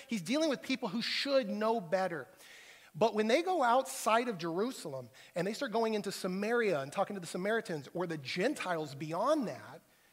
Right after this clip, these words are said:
their posture changes. Think about Jesus when he meets the woman at the well and the, the love and the gentleness and respect he shows her, the humility he brings to that conversation where he asks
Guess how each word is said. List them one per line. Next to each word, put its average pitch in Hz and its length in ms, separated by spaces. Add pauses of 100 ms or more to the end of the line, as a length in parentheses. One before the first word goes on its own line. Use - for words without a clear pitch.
(340)
their 190 140
posture 214 600
changes. 190 760 (800)
Think 190 120
about 208 280
Jesus 175 480
when 175 100
he 160 80
meets 170 300
the 180 80
woman 180 500
at 165 160
the 156 60
well 143 500
and 143 160
the, 131 140 (400)
the 143 100
love 151 600
and 139 100
the 135 60
gentleness 156 580
and 151 100
respect 156 680
he - 140
shows 160 280
her, 143 80
the 151 100
humility 170 920 (180)
he 214 100
brings 208 240
to 214 60
that 185 120
conversation 202 540
where 180 120
he 269 180
asks - 380